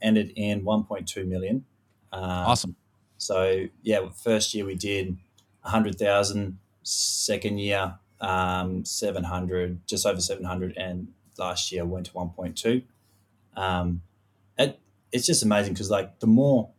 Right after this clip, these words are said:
Speaker 1: we grow as individuals,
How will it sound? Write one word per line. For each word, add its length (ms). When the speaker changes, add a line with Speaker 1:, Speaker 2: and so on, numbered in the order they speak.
Speaker 1:
we 540
grow 240
as 240
individuals, 680